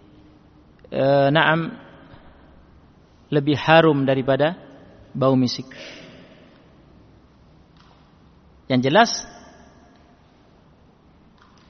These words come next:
eh, apabila berkumur-kumur, naam, dan tidak menelan,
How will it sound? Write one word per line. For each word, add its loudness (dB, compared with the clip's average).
eh, -4
apabila 0
berkumur-kumur, -2
naam, -2
dan 2
tidak 0
menelan, 0